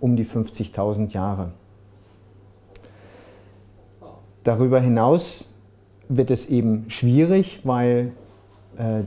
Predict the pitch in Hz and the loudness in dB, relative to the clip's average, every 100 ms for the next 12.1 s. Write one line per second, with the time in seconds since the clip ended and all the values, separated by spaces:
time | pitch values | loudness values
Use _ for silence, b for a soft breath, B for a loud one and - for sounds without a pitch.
0 | - 107 104 101 101 98 - 92 101 98 | -4 -2 -2 -2 -4 -8 -12 -12 -10 -10
1 | 95 - - - - 190 220 156 127 123 | -12 -16 -20 -20 0 2 4 2 0 0
2 | 117 110 - - - - - 110 107 98 | 0 -2 -12 -20 -20 -20 -12 -8 -8 -8
3 | 87 - - - - - - _ - 117 | -14 -20 -20 -20 -20 -20 -20 _ -10 -4
4 | 107 107 165 214 156 143 - 151 143 139 | -2 0 2 2 2 -2 0 -2 0 -2
5 | - 123 - 156 151 123 120 127 123 135 | -2 -6 0 2 4 2 0 -2 -2 -4
6 | - 170 175 - 113 110 117 113 139 156 | -2 -2 -2 -2 -2 0 -2 2 2 2
7 | 127 135 135 131 - 160 170 135 135 170 | 0 -2 0 -2 -2 2 4 4 4 2
8 | - B B B B B _ _ _ - | -4 B B B B B _ _ _ -20
9 | - - 123 123 120 117 120 120 - - | -20 -6 -2 0 0 0 0 -2 -6 -18
10 | - 143 131 139 185 - 160 165 160 156 | -2 0 4 4 4 2 2 2 0 0
11 | 139 143 - - 139 135 135 131 120 - | 0 -2 -10 -10 -2 0 2 0 -2 -6